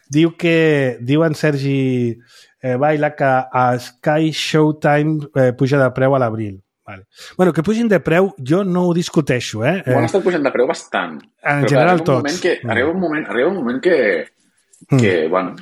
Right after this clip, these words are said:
Speaker 2: que la gent
Speaker 1: A
Speaker 2: està
Speaker 1: veure,
Speaker 2: comptarà.
Speaker 1: eh, jo, si pugen de preu
Speaker 2: Compartint comptes i coses així.
Speaker 1: Vale, no, i jo, jo si pugen de preu, jo, jo entenc, eh? Vull dir, a veure, és gi-, gi-, o sigui, per mi que pugen de preu no trenca el contracte. El que, que, com és, com em comporto jo si pugen de preu?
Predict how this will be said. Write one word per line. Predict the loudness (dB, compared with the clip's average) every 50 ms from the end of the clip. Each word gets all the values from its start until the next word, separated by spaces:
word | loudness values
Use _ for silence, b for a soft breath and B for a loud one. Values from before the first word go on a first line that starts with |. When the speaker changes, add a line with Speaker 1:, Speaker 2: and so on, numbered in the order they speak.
| -12 _
Speaker 2:
que | -8
la | -8 -8
gent | -8 -6 -4 -4 -4 -4 -6 -6
Speaker 1:
A | -2
Speaker 2:
està | 0 2
Speaker 1:
veure, | 2 2 2 0
Speaker 2:
comptarà. | -4 -4 -2 -2 -2 -4 -6 -12 _ _ -14
Speaker 1:
eh, | 0 2
jo, | 4 4 4 2
si | -2 -2
pugen | -2 -2 0 0 2
de | 2 2
preu | 2 2 2 2 2
Speaker 2:
Compartint | 0 -2 -8 -6 -4
comptes | -4 -2 0 -2 -2
i | -2 -4
coses | -4 -4 -4 -8
així. | -6 -6 -6 -6 -6 -12 -16 B B B B B B
Speaker 1:
Vale, | -2 -2 0 2 2
no, | 2 0 0
i | 0 0 0
jo, | 0 0 -2 -2
jo | -2 -2 -2
si | -2 -2
pugen | -2 -2 0 0 2 0
de | 0 0 -2
preu, | -2 -4 0
jo, | 0 0 0 0
jo | 0 0
entenc, | 0 2 0 0 -2 0 0
eh? | -2 -2
Vull | -2 -2 -2
dir, | 0
a | 0
veure, | 0 0
és | -2 -4 -4
gi-, | -6 -6 -6 -6 -2
gi-, | -2 -2 -2 0
o | -2 -2
sigui, | -2 -4 -6 -6 B B B B B B B B _ _
per | -2 0 0
mi | 0
que | 0 0
pugen | -2 0 0 0 0
de | 0 0
preu | 0 0 0 2
no | 0 0
trenca | 0 0 -2 -2 -2 -2 -4
el | -4
contracte. | -4 -6 -8 -6 -8 -10 -12 -12 _ -14
El | -14 -10 -10
que, | -10 -10 -10 -12
que, | -14 -16 -2 0
com | 2 2 2
és, | 2 0 -2 B B B B B B _
com | 0 2 2 2
em | 0 0
comporto | 0 0 0 2 2 0 0 0 -2 -2
jo | -2 0 -2
si | -2 -4
pugen | -2 -2 -2 0 0 -2 0
de | 0 0
preu? | 0 0 0 0 0 -2 -6 -10